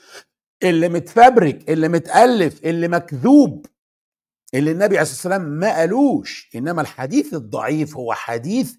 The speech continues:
لم نستطيع التأكد من إن النبي قاله، لكن ممكن يكون قاله.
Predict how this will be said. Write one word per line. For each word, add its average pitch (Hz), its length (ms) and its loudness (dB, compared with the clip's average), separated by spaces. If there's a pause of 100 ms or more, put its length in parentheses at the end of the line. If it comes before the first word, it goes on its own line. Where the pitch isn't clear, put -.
(400)
لم 185 520 0
نستطيع 160 720 -4
التأكد 175 920 -6
من 165 220 -4
إن 202 360 -6
النبي 165 600 -4
قاله، 196 500 2
لكن 113 240 -8
ممكن 131 280 -6
يكون 151 220 -12
قاله. 190 260 -10